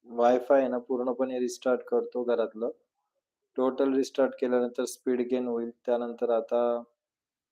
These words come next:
बहुतेक मला तर या सर्व गोष्टी आता आहे ना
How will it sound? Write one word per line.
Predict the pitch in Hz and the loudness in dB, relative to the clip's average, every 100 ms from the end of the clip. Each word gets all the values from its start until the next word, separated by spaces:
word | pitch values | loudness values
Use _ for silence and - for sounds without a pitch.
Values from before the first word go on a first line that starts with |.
| _ _ _ _ _ _ - | _ _ _ _ _ _ -18
बहुतेक | 113 113 117 127 120 | -2 -2 0 -4 -4
मला | 123 117 120 | -4 0 -2
तर | 120 131 | -2 -2
या | 123 120 | 0 0
सर्व | - 117 | -2 -6
गोष्टी | 113 110 - 120 | -6 -8 -8 -6
आता | 113 123 120 | -4 -4 -6
आहे | 117 | -6
ना | 117 | -10